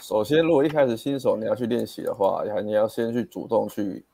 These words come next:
测试啦，你还是要是先去主动去开玩笑，然后再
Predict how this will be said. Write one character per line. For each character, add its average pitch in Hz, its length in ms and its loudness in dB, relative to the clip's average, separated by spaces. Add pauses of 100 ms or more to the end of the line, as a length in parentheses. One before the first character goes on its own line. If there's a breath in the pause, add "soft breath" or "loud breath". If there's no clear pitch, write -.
(160)
测 107 260 2
试 101 220 -8
啦， - 260 -8
你 104 60 -6
还 104 100 0
是 113 80 0
要 110 80 2
是 113 180 -2
先 113 260 -2
去 110 320 -8
主 - 260 -12
动 110 260 6
去 - 380 -8
开 110 100 2
玩 101 160 0
笑， 98 240 0
然 98 80 -6
后 107 200 -4
再 117 260 2